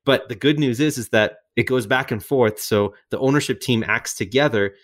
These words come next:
with the property managers knowing that each other are involved, and you're trying to remove the emotions, you're trying to manage all of those personal things that happen, but they're incentivized to work together. So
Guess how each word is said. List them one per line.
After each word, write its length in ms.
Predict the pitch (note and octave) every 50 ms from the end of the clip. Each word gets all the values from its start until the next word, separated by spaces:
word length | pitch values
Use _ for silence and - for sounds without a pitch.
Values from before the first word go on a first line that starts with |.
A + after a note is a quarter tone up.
| _ _ -
with 300 | A2 A#2 B2+ A#2+ A2 A2
the 100 | A#2 G#2+
property 380 | - - A#2+ A#2+ - B2+ A#2+
managers 460 | G#2 A2 A2+ A#2 A#2+ G2+ A2 G2+ -
knowing 400 | G#2+ A2 A#2+ C3+ C3+ B2 A2+ A2
that 200 | G#2 A2+ G#2 -
each 180 | - A2 - -
other 220 | B2 G#2+ G2 A2 G2+
are 140 | F#2+ F#2+ F#2
involved, 500 | F2+ F2+ G#2+ G#2 G#2+ B2 E3+ G3 - _ _ _ _ _ _ _ - -
and 260 | A#2+ A#2 A#2 A2+ A2+
you're 80 | G#2 A2
trying 220 | - C#3 B2+ A#2+
to 60 | A#2
remove 260 | A#2 G#2+ G#2+ A2 G#2 G#2+
the 80 | A2
emotions, 600 | G2 G2 A#2+ B2 C3 C3 - - C3 B2 B2 A#2 -
you're 80 | G#2+
trying 240 | - - A#2+ A2+ A2
to 100 | - A2+
manage 380 | G2 G#2 A2 G#2+ G#2+ A2 - -
all 240 | - G#2+ G#2+ A2
of 80 | G#2+ -
those 240 | A2+ G#2 G2+ G2 -
personal 580 | _ - A2+ A2 - - A#2+ A2 G2+ G2 - _ _
things 300 | - C3+ C3 C3+ C#3+ C#3+
that 140 | - - -
happen, 400 | G#2+ A2 A2 C3 - E3+ F#3 G3 _ _ _ _ _ _ _ -
but 160 | - B2+ -
they're 120 | A2 B2 A#2
incentivized 840 | A#2 A2 G2+ - - A2+ A2 - A2+ F2 F#2+ F2 F2+ F2+ - - - _ -
to 100 | - A2+
work 240 | G2+ G2+ F#2+ -
together. 480 | - - F2 - E2 E2+ - - - - _
So 300 | - - - G#2 F#2 -